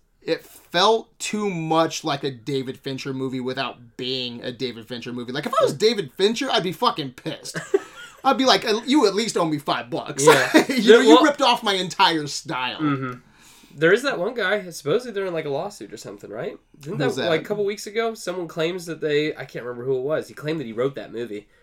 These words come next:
Speaker 2: Or he wrote
Speaker 1: I haven't heard
Speaker 2: good
Speaker 1: that.
Speaker 2: chunks of that. I don't know. I heard that.
Speaker 1: I'm gonna
Speaker 2: Like,
Speaker 1: write a
Speaker 2: in the
Speaker 1: fake article next week saying that David Fincher's suing the Batman <laughs>
Speaker 2: Did he just
Speaker 1: for ripping off
Speaker 2: <laughs>
Speaker 1: his
Speaker 2: for
Speaker 1: style.
Speaker 2: five dollars?
Speaker 1: Yeah, for
Speaker 2: <laughs>
Speaker 1: five dollars.
Speaker 2: Yeah, they're like <laughs>
Speaker 1: But, and then, you know, Robert Pattinson. Like,
Speaker 2: Yeah.
Speaker 1: I,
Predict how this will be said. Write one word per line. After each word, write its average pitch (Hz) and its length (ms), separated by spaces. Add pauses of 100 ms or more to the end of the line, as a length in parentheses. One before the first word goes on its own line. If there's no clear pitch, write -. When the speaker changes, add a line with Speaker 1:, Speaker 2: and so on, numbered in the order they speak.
(140)
Speaker 2:
Or 127 140
he 131 60
wrote 135 340
Speaker 1:
I 143 60
haven't 139 160
heard 131 100
Speaker 2:
good 165 120
Speaker 1:
that. 120 80
Speaker 2:
chunks 147 380
of 104 200
that. 98 340
I 123 100
don't 123 80
know. 101 220 (500)
I 113 60
heard 107 260
that. 104 220
Speaker 1:
I'm 190 100
gonna 190 140
Speaker 2:
Like, 160 80
Speaker 1:
write 165 140
a - 20
Speaker 2:
in 139 60
the 160 40
Speaker 1:
fake 151 160
article 147 440
next 143 280
week 127 240
saying 131 300
that 110 80
David 131 260
Fincher's 139 400
suing 131 380
the 123 60
Batman 123 500
<laughs> - 0
Speaker 2:
Did 165 80
he - 100
just 220 220
Speaker 1:
for 247 240
ripping 214 320
off 180 180
Speaker 2:
<laughs> - 20
Speaker 1:
his 165 140
Speaker 2:
for 165 80
Speaker 1:
style. 170 140
Speaker 2:
five 156 180
dollars? 151 480
Speaker 1:
Yeah, 185 140
for 202 160
Speaker 2:
<laughs> - 60
Speaker 1:
five 175 300
dollars. 160 460
Speaker 2:
Yeah, 196 160
they're 269 100 (120)
like - 120 (100)
<laughs> 143 60
Speaker 1:
But, 202 200
and 214 100
then, 226 300
you 156 60
know, 160 380
Robert 156 280
Pattinson. 117 540 (120)
Like, 139 240
Speaker 2:
Yeah. - 80
Speaker 1:
I, 156 360